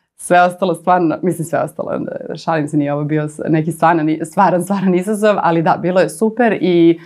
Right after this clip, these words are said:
e, tu sam negde razbila predrasude koje sam imala o takvom jednom poslu, koje <laughs> verujem da mnogi imaju. Nekako tu sam očekivala ljude koji možda nisu zaslužili da budu na tim nekim pozicijama, koji su tu došli iz nekih drugih razloga, ne zahvaljujući svom znanju i iskustvu,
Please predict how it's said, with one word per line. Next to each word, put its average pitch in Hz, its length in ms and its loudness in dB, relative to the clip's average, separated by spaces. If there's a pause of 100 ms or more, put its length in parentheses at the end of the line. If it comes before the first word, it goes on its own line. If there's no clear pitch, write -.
(500)
e, 165 260 2
tu 196 120 0
sam 190 160 2
negde 175 200 2
razbila 180 380 0
predrasude 156 560 -2
koje 160 120 -4
sam 160 160 -2
imala 170 280 0
o 202 60 -4
takvom 214 300 -2
jednom 226 220 2
poslu, 226 300 -2
koje 165 340 -2
<laughs> - 80 -20
verujem 170 280 2
da 151 60 -2
mnogi 165 280 0
imaju. 190 300 2 (360)
Nekako 156 760 0 (220)
tu 147 60 -10
sam 143 200 -2
očekivala 165 640 -2 (300)
ljude 156 300 0
koji 151 180 0
možda 151 260 0
nisu 160 260 0
zaslužili 254 540 2
da 262 60 4
budu 240 240 0
na 233 120 2
tim 233 160 2
nekim 226 240 2
pozicijama, 202 960 0 (100)
koji - 260 -6
su - 220 -8
tu 139 160 -4
došli - 340 -2
iz 139 100 -6
nekih - 280 -4
drugih 233 260 2
razloga, 208 340 2
ne 151 180 2
zahvaljujući 147 520 -4
svom 147 160 -2
znanju 143 300 0
i 139 60 -2
iskustvu, 196 540 -4